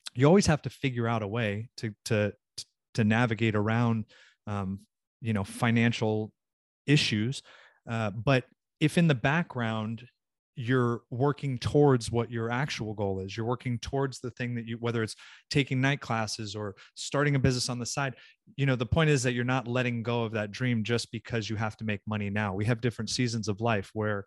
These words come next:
we need to make money and we're, we're, you know, things suck financially and then they're better and then they suck again. And that's just the, the kind of the way it goes. So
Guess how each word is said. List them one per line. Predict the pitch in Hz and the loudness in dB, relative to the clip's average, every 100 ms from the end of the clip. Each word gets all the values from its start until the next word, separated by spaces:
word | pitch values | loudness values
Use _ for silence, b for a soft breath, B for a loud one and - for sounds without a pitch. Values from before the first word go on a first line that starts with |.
| B B 110 | B B -4
we | 110 | 2
need | 117 120 | 4 2
to | 117 | 2
make | 123 117 | 0 0
money | 117 117 120 | 0 0 0
and | 113 104 | -2 0
we're, | 104 - | -2 -4
we're, | 117 101 - | -12 -14 -12
you | - 113 | -4 -2
know, | 98 | 0
things | - 113 - | 0 0 0
suck | - 143 - | 0 0 -2
financially | - 135 139 135 - 123 123 113 | -8 -8 -4 -4 -4 -2 0 2
and | 113 | 2
then | 127 | 2
they're | 123 120 | 2 0
better | 107 131 131 127 | 0 0 0 -4
and | 117 | -6
then | 120 | -8
they | 120 | -6
suck | - 139 127 | -2 -2 -2
again. | 120 127 127 117 | -2 2 2 2
And | B B B | B B B
that's | 135 127 | -2 0
just | 139 - | -2 -2
the, | 131 120 | -4 -4
the | 123 123 - | -6 -6 -2
kind | 135 | 0
of | 123 | 2
the | 113 | 2
way | 117 113 | 2 2
it | 104 | 2
goes. | 127 123 - | 2 2 2
So | - 107 | 0 0